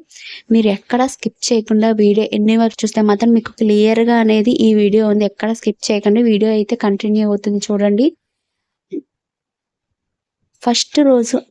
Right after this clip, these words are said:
దేవీ నవరాత్రుల్లో, ఈ తొమ్మిది రోజుల నవరాత్రుల్లో మీకు మొదటి రోజు క్షీరాన్నం పెడతారండి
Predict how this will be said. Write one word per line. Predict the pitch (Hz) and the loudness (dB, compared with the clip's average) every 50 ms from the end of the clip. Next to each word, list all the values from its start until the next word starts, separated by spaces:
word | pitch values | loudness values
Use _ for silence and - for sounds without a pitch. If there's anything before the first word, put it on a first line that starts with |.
| _ _ - | _ _ -6
దేవీ | 202 220 226 220 220 220 247 254 | -2 0 2 2 4 4 2 2
నవరాత్రుల్లో, | 254 233 220 208 208 208 214 214 208 - - 214 208 202 214 233 262 - - _ _ _ _ _ _ - | 4 2 2 2 2 2 0 -2 -2 -4 -4 -4 -2 0 0 0 -2 -4 -6 _ _ _ _ _ _ -2
ఈ | 226 240 | -2 0
తొమ్మిది | 233 - 220 202 208 226 226 233 | 0 0 0 0 2 2 2 2
రోజుల | 233 233 233 226 220 | 2 2 2 2 0
నవరాత్రుల్లో | 214 208 202 196 202 208 214 214 - 214 214 214 208 | 0 0 0 0 0 -2 -2 -2 -2 -2 0 0 0
మీకు | 208 202 196 - 233 233 220 208 | 0 0 -2 -2 -2 0 0 0
మొదటి | 202 190 202 220 214 - 240 | 0 0 -2 -2 0 0 0
రోజు | 220 214 208 202 196 202 - 226 247 254 - | 2 2 0 0 -2 -2 -2 -2 -2 -2 -4
క్షీరాన్నం | - - - 226 214 220 220 220 220 214 214 226 226 | -6 -4 -2 0 0 0 0 0 0 0 0 0 0
పెడతారండి | 220 220 202 190 190 208 202 202 196 196 196 214 | 0 0 -2 -2 -2 -2 -2 0 0 0 0 -2